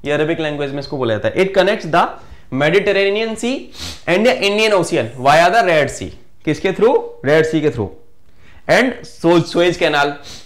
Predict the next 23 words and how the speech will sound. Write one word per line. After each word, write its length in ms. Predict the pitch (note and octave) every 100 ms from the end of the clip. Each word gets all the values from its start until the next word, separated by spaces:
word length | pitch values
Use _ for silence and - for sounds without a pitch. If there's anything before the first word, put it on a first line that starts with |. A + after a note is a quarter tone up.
| -
किस 140 | E3+ F#3+
किस 120 | G#3
को 100 | A3+
कनेक्ट 280 | G#3+ G#3+ A3
करता 240 | G3 A#3
है? 160 | C4 F3+
मेडिटेरेनियन 600 | D#3 E3+ F3+ F#3+ F#3+ G3+
सी 160 | G3
को 100 | F#3+
और 140 | C4 B3
इंडियन 280 | G3+ F#3+ F3
ओशियन 340 | C#3+ C3+ B2
को, 120 | A#2+ G#2 -
via 300 | A#2+ D#3+ G3+
Red 300 | E3+ D#3+ F3 -
Sea 180 | G3+
and 160 | F#3+ F3+
the 80 | F3+
Suez 300 | - D#3+ C3
Canal। 280 | B2+ A2+ A2
ये 100 | D#3+
याद 320 | C3+ C3+ C#3
रखना, 380 | A2 - C3+ A#2